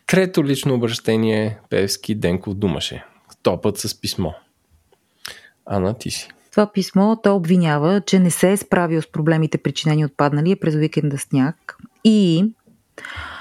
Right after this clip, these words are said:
Speaker 2: а, му казва, че прави опити да се справи с съмнителна пиар акция, за да спаси компрометирания си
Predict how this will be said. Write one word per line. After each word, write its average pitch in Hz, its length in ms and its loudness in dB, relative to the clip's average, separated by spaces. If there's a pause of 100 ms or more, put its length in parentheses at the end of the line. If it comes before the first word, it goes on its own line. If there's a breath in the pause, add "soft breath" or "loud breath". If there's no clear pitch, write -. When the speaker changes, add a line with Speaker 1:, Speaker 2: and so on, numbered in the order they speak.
(880 loud breath)
Speaker 2:
а, 202 100 2 (360)
му 202 140 4
казва, 208 840 2 (260 loud breath)
че 208 540 4
прави 190 380 2
опити 196 340 2
да 170 100 0
се 156 120 -6
справи 190 340 2
с 196 160 0
съмнителна 190 640 4
пиар 180 380 2
акция, 202 680 2
за 170 140 4
да 156 100 -2
спаси 226 480 0
компрометирания 196 880 4
си - 280 -2